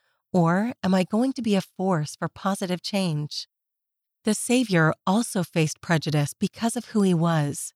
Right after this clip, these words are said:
what he believed, and where he was from. See John chapter one, verse forty-six. Yet he did not respond with violence, anger, bitterness, or hate. He taught against all of these things and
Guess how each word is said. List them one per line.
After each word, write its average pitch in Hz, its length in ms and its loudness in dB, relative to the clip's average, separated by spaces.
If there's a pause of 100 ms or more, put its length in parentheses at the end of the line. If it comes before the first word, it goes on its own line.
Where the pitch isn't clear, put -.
(120)
what 170 200 0
he 196 80 0
believed, 175 680 0 (420)
and 196 140 2
where 196 200 2
he 233 140 -8
was 190 200 0
from. 151 460 0 (600)
See - 260 -2
John 180 380 0
chapter 202 360 -4
one, 147 340 0
verse 165 260 -6
forty-six. 156 880 -4 (760)
Yet 208 240 2
he 247 100 0
did 220 140 2
not 208 260 2
respond 180 500 0
with 170 220 -2
violence, 165 680 -2 (120)
anger, 180 560 0 (180)
bitterness, 180 560 0
or 170 120 -2
hate. 160 500 -4 (760)
He 247 160 -2
taught 226 240 0
against 202 540 0
all 170 180 2
of 160 120 0
these 151 240 -2
things 143 520 -2 (100)
and 175 140 0